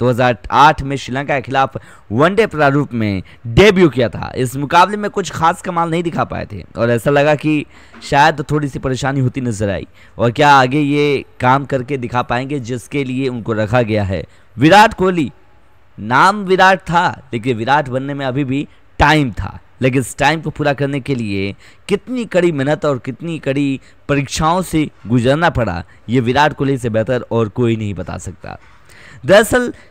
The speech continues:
जो पहला डेब्यू मैच था, वो सिर्फ बारह रन का था। बारह रन पे ही आउट हो गए थे विराट कोहली। कोहली का नाम तमाम रिकॉर्ड्स आज की डेट में दर्ज हैं। वो बारह रन की पारी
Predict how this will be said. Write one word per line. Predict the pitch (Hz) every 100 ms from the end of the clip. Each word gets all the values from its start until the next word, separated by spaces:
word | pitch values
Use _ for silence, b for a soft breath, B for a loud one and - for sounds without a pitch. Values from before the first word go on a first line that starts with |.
| - 120
जो | 165 202
पहला | 202 208 247
डेब्यू | 247 202 185 220
मैच | 185 180 156
था, | 123 80 - - 120
वो | 147
सिर्फ | - 233 -
बारह | 123 87 143 175 196 143
रन | 107
का | 92
था। | - 104 - -
बारह | 104 131 160
रन | 156 139
पे | 151
ही | 151 143 123 - - 107
आउट | 139 165 160
हो |
गए | 139
थे | 131
विराट | 120 107 95
कोहली। | 104 92 - - - - - - b b b
कोहली | 170 208 240
का | 226
नाम | 214 220 226 b b -
तमाम | 208 240 269 247
रिकॉर्ड्स | 208 202 170 151
आज | 156 175 165
की | 175
डेट | 160 156
में | 147 123
दर्ज | 120 110 -
हैं। | 87 - _ -
वो | 113 123
बारह | 143 156 180
रन | 175
की | 160 165
पारी | 160 160 165